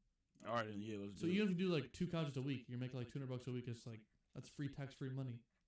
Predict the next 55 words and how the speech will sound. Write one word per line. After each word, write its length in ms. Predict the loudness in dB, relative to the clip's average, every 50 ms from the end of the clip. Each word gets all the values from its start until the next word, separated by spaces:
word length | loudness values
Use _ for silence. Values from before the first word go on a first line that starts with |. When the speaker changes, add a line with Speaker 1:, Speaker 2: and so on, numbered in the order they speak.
| _ _ -12 -4
Speaker 1:
Bro, 100 | -2 0
I 80 | 0 2
could 160 | 2 2 2
really 220 | 2 4 2 2
haul 260 | 2 0 0 -2 -2
stuff 240 | -2 -4 -6 -6 -6 -6
with 100 | -6 -6
my 80 | -6 -6 -8 -12 -12 _
Speaker 2:
Yeah, 220 | 0 2 4 4 4
Speaker 1:
truck 140 | 4 4 4
Speaker 2:
and 120 | 4 4
you 80 | 6 4
have 80 | 4
Speaker 1:
now. 60 | 2
Speaker 2:
a 20 | 0
truck. 260 | 0 0 0 0 -4 -8 -16 -20 -20 _ -12
Speaker 1:
Yeah, 220 | -4 -2 2 2 2
I 40 | 2
could 120 | 4 4
Speaker 2:
So 60 | 4
Speaker 1:
do 60 | 6
Speaker 2:
that's 100 | 6 6
Speaker 1:
that 40 | 4
Speaker 2:
why 40 | 4
I 20 |
was 80 | 4 4
Speaker 1:
stuff 0 |
Speaker 2:
like, 0 |
Speaker 1:
with 80 | 2 2
Speaker 2:
"All 60 | 2
right, 60 | 2
Speaker 1:
my 60 | 2
Speaker 2:
let 60 | 0 0
me 60 | 0
Speaker 1:
truck. 120 | 0 0 0
Speaker 2:
take 80 | 0
some 120 | 2 4 4
money 180 | 4 4 2
real 120 | -2 -2 -2
quick," 200 | -4 -4 -4 -4
'cause 100 | -4 -4
he 80 | -4 -4
has 180 | -4 -4 -4
a 60 | -6 -8
truck. 460 | -6 -2 -2 -2 -2 -2 -6 -10 -6 -4
<laughs> 280 | -2 -2 -2 -4 -6 -8 -10 -12 -14 -14 -6 2
Speaker 1:
Yeah, 140 | 6 6 8
no, 160 | 8 8 6
we're 140 | 6 4 4
not 160 | 4 4 4
putting, 180 | 4 4 2 2
like, 140 | 2 0 -2
a, 160 | -4 -8 -8
like, 100 | -10 -10
a 60 | -10